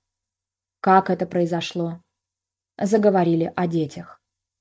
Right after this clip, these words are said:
И Даша решилась. Она всегда хотела семью. Не факт, что ей ещё хоть раз на жизненном пути встретится мужчина, который будет готов принять её со всем багажом.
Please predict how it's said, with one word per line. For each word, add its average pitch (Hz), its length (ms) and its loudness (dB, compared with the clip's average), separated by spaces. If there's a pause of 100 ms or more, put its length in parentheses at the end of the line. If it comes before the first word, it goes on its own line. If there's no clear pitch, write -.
(640)
И 247 100 6
Даша 247 300 8
решилась. 175 640 -4 (760)
Она 175 240 0
всегда 190 500 4
хотела 170 480 -2
семью. 160 580 -4 (800)
Не 196 180 2
факт, 196 380 4
что - 160 -6
ей 170 220 2
ещё 175 280 -2
хоть 185 220 -4
раз 196 300 4
на 160 120 -4
жизненном 160 400 -2
пути 165 260 -4
встретится 160 460 -4
мужчина, 175 640 0 (240)
который 196 360 2
будет 185 240 0
готов 190 420 2
принять 185 420 0
её 175 200 0
со 185 160 -2
всем 160 320 -4
багажом. 165 580 -2